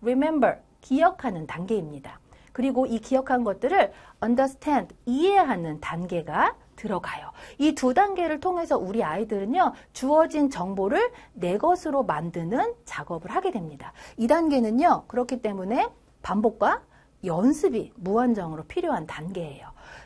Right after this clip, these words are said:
이렇게 습득된 지식은요, 우리 아이가 apply, 적용하고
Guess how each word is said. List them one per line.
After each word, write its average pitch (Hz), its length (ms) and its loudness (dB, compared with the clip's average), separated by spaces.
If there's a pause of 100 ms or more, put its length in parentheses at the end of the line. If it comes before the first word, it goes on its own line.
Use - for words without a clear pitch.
이렇게 339 800 4
습득된 339 760 -2
지식은요, 247 680 -2
우리 196 160 -4
아이가 202 640 0 (240)
apply, 262 640 2
적용하고 262 800 2